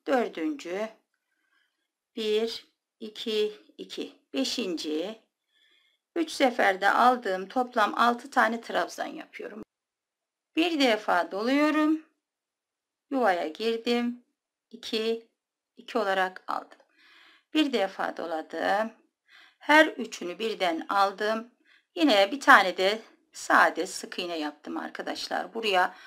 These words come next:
bu şekilde bir yaprak yaptım. Şimdi arkadaşlar hemen yandaki kutucuğa bir sık iğne ile indim.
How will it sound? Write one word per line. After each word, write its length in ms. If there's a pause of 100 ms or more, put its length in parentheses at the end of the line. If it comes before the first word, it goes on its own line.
(320)
bu 60
şekilde 500
bir 60
yaprak 480
yaptım. 360 (1900)
Şimdi 340
arkadaşlar 840
hemen 440
yandaki 520
kutucuğa 840 (580)
bir 60
sık 260
iğne 340
ile 340
indim. 420